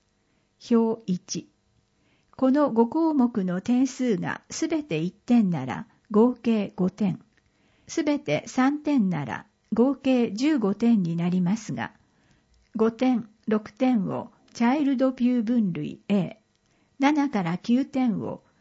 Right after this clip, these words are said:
チャイルドピュー分類B、十から十五点をチャイルドピュー分類Cと分類します。表一、チャイルドピュー分類のためのスコア。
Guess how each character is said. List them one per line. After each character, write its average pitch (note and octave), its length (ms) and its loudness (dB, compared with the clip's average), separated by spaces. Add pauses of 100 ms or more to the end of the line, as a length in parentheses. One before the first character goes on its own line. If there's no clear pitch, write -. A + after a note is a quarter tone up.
(140)
チ - 120 -2
ャ C#4 160 4
イ - 20 2
ル C#4 100 0
ド C4+ 160 0
ピ B3+ 180 -2
ュ B3+ 100 2
ー - 20 0
分 A3 320 2
類 D3 260 -6 (160)
B、 F#3+ 380 -2 (580)
十 D4 300 2
か G3+ 180 -2
ら E3 280 -4
十 C4 240 0
五 F#3 160 0
点 G#3 320 0
を - 240 -8 (240)
チ B3 80 0
ャ C4+ 180 4
イ - 20 2
ル C4+ 120 2
ド C4+ 160 2
ピ B3+ 160 -4
ュ B3 120 2
ー - 40 -2
分 A3+ 300 2
類 C#3+ 340 -8
C C#4 320 -2
と A#3 320 -4
分 F3+ 260 2
類 D3+ 220 -4
し - 160 -10
ま D3 160 -8
す。 - 260 -20 (960)
表 B3 380 2 (140)
一、 G3+ 460 -4 (640)
チ A#3+ 100 0
ャ C4+ 140 6
イ D4 60 4
ル D4 120 4
ド C#4 160 2
ピ C4 140 0
ュ C4 140 4
ー - 20 0
分 A#3+ 300 4
類 E3+ 180 -2
の D#3 160 -4
た F#3+ 160 0
め G#3+ 160 4
の E3+ 160 -2
ス - 140 -12
コ F#3+ 200 -4
ア。 - 140 -8